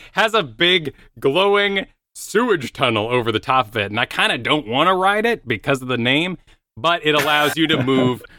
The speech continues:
Speaker 1: from the bottom half of the map to the top half of the map without ever being seen by the middle lane.
Speaker 2: Yeah, it's, it's interesting. I mean, my initial thoughts on it was, well, wh-, okay, how is this gonna affect the objective, right?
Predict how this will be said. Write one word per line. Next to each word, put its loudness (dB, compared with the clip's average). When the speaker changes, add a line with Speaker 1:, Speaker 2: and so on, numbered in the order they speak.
Speaker 1:
from 0
the 2
bottom 0
half -2
of -4
the -2
map 2
to 0
the 0
top -2
half 2
of -12
the -2
map -2
without 0
ever 2
being -2
seen -6
by -2
the -8
middle -6
lane. -6
Speaker 2:
Yeah, 2
it's, 0
it's 0
interesting. 0
I 0
mean, 0
my 2
initial 0
thoughts 0
on 0
it -2
was, 0
well, 0
wh-, 0
okay, 0
how 0
is -2
this -4
gonna 0
affect -4
the 0
objective, -4
right? 0